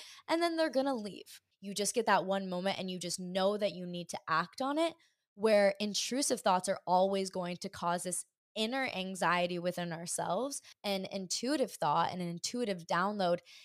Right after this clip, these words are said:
is going to feel like it's just dropped in and it's just there, and it feels pretty calm.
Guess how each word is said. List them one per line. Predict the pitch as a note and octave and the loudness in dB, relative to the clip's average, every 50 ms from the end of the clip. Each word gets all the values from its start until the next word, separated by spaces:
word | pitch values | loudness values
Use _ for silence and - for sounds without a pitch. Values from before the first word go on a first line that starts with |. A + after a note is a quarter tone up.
| - _ | -14 _
is | - F#3 F3+ | -6 -6 -2
going | - G3 G3 G3+ G3+ | 0 0 0 0 0
to | F#3+ | -2
feel | F3+ - - - G3+ F#3+ F#3+ | -4 -6 -4 0 2 4 6
like | F#3 F3 F3 - | 6 4 4 2
it's | F3+ - - | 0 0 0
just | F#3 F3 - - | 0 0 0 -2
dropped | D#3+ - E3+ E3 F3 D3+ D#3+ G#3+ - - - | -4 -4 -2 2 4 4 4 4 2 0 0
in | F3+ E3+ E3+ G3+ B3 C4 - - | 0 2 2 0 -2 -2 -4 -4
and | F#3+ F#3+ | -4 -4
it's | E3+ - - - | -4 -6 -6 -6
just | - E3+ - - D#3+ | -4 -4 -6 -4 -2
there, | E3 E3 D3 D#3+ G3 A#3 | 0 2 2 4 4 2
and | - - A3 | 2 0 -2
it | F3+ - | -2 -2
feels | - A#3+ C#4 D#4+ - | -2 0 0 0 0
pretty | - - - D#4 D#4 - | -4 -8 -6 -6 -6 -6
calm. | - - - - D#3+ E3 E3 C3+ - - - - - | -8 -10 -8 -4 -2 -2 -2 -2 -4 -8 -12 -16 -18